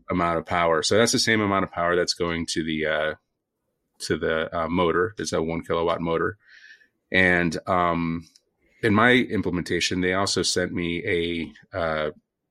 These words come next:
a little solar panel array. Um, it kind of folds up into a, uh, suitcase-like thing here, you can see, and,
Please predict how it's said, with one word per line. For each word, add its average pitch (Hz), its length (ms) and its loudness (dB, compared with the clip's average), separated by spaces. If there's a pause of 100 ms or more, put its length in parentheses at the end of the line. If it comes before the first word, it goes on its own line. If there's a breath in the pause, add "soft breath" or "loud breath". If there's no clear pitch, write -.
(580)
a - 40 -2
little 87 300 2
solar 131 340 2
panel 82 360 -2
array. 80 420 -2 (640 soft breath)
Um, 82 460 0
it - 140 -16 (420)
kind 90 180 4
of 82 320 -4 (340)
folds 95 240 4
up 90 160 2
into 85 420 0
a, 80 220 0
uh, 80 200 -2
suitcase-like - 960 0 (360)
thing 85 200 0
here, 82 320 0
you 85 100 -6
can 85 120 -8
see, 82 340 -2 (680 soft breath)
and, 87 540 2